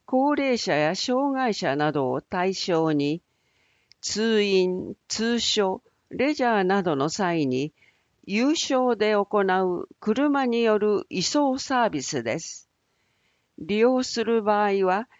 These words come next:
事前に事業者への登録が必要です。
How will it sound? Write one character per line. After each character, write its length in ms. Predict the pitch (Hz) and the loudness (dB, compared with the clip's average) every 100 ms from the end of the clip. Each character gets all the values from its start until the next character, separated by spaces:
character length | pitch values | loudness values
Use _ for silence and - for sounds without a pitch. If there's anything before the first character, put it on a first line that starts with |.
| _ - | _ -6
事 220 | 180 202 | -4 0
前 200 | 254 254 | 2 2
に 360 | 226 226 226 - 170 | 0 0 0 -2 -4
事 140 | 196 | -2
業 240 | 226 294 | 2 0
者 220 | 277 226 180 | 0 0 0
へ 140 | 175 | 2
の 180 | 143 160 | 2 0
登 260 | 208 214 220 | 0 2 2
録 260 | 202 190 | 0 0
が 180 | 175 190 | 0 0
必 360 | 240 - - 180 | -2 -8 -4 0
要 300 | 160 139 135 | 2 2 0
で 180 | 113 170 | -4 -6
す。 340 | - - | -10 -18